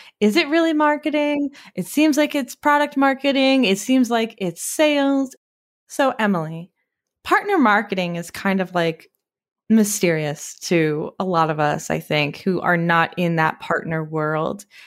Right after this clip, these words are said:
It's kind of sales, it's kind of marketing, it's kind of product marketing. There's a lot of field.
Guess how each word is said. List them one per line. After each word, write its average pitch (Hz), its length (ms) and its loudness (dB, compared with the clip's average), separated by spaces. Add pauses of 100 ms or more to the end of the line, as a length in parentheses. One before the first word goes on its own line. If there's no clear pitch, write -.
It's 185 200 -4
kind 262 320 2
of 247 100 -2
sales, 202 720 0
it's 170 240 -6
kind 220 460 2
of 190 360 2
marketing, 185 640 0
it's 175 160 -6
kind 254 260 2
of 247 140 -2
product 196 360 0
marketing. 180 720 0
There's 165 180 0
a 170 60 0
lot 202 260 2
of 254 100 0
field. 185 720 0